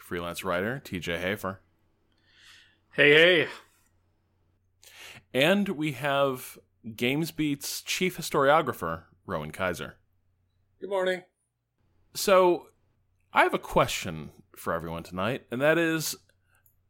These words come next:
Speaker 1: do we like playing history or games sort of kind of about history? Because increasingly I feel the tension between those two things, and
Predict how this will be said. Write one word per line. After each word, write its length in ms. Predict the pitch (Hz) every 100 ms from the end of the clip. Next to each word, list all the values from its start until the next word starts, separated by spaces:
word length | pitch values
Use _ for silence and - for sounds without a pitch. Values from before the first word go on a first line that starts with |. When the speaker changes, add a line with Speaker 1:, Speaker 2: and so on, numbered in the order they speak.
| _ 117
Speaker 1:
do 120 | 135
we 140 | 147 151
like 300 | 170 240 -
playing 360 | 240 226 190
history 720 | 127 110 - 113 104 104 101 _ _ _ _ _ _ _
or 320 | 107 101 98
games 720 | 92 95 104 104 104 101 98 - -
sort 280 | - 104
of 220 | 101 92 -
kind 360 | - 95 90
of 200 | 85 78 -
about 480 | 80 _ 80 73
history? 600 | - 67 - - - - _ _ _ - _ -
Because 380 | 117 - 127 117
increasingly 800 | 117 - 175 185 196 175 156 131
I 160 | 101
feel 360 | 107 - 113 104
the 100 | 95
tension 500 | - 113 117 - 117
between 320 | 110 - 113
those 200 | 104 98
two 180 | - 98
things, 540 | - 113 156 180 175
and 440 | - 101 95 95